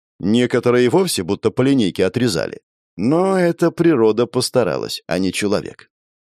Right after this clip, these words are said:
Экскорт проводил нашу пятёрку лишь до входа, не став соваться внутрь.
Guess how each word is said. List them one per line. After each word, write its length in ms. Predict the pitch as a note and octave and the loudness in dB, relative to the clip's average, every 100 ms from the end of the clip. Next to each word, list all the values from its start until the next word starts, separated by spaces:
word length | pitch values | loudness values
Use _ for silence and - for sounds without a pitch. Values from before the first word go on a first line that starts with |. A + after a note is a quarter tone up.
| _ _ _ _ | _ _ _ _
Экскорт 720 | - G3 - - B2 D3 C#3+ - | -6 -4 -4 -2 2 2 2 -4
проводил 460 | D#2+ D#2 G2+ E3+ | -2 0 0 0
нашу 240 | B2 A#2 A2 | 0 -2 -4
пятёрку 560 | E2+ G2+ B2+ C3+ A#2+ | -6 0 0 2 0
лишь 240 | D#2+ F#2+ - | 0 -2 0
до 140 | A2+ | 0
входа, 580 | - - D2+ B1+ A#1 - _ | -2 -6 -6 -4 -6 -10 _
не 160 | A#2+ A2+ | -2 -2
став 260 | - D#2 | -2 -4
соваться 400 | C#2+ G#2 D2+ - | -2 -2 -2 -2
внутрь. 380 | A2+ G2+ - - | -2 -2 -8 -14